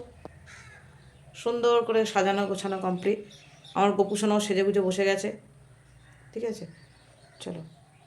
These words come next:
এবার খেতে দিয়ে দিই। চান ধান করিয়ে ঘি, মধু, তেল, সিঁদুর, চন্দন কোনো কিছু বাদ দিইনি। এবার হচ্ছে খাতি দিলেই কমপ্লিট, খাতি দিয়ে দাও ব্যাস, দিয়ে একটু উলু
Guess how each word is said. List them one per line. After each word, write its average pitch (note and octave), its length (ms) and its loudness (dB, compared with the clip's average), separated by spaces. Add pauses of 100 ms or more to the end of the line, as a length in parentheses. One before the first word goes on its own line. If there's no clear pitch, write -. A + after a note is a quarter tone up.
(160)
এবার F3 260 2
খেতে G3 280 2
দিয়ে G#3+ 180 2
দিই। B3+ 140 2 (340)
চান F3+ 160 10 (120)
ধান G#3 120 8 (120)
করিয়ে G3+ 300 8 (640)
ঘি, F3 260 0 (200)
মধু, F#3+ 260 4 (140)
তেল, G3+ 220 12 (120)
সিঁদুর, G3 300 2 (120)
চন্দন G3 380 4 (100)
কোনো F#3+ 180 2
কিছু G3 220 -2
বাদ F#3 120 10 (100)
দিইনি। G#3 220 4 (120)
এবার F#3+ 180 4
হচ্ছে A#3 180 0 (800)
খাতি G#3 360 6
দিলেই C#4 220 10 (100)
কমপ্লিট, F3+ 360 4 (160)
খাতি G#3+ 300 0
দিয়ে B3 140 4
দাও C#4+ 140 10 (280)
ব্যাস, E3+ 180 2 (380)
দিয়ে G#3+ 200 8
একটু G#3+ 160 -4 (260)
উলু A#3 160 2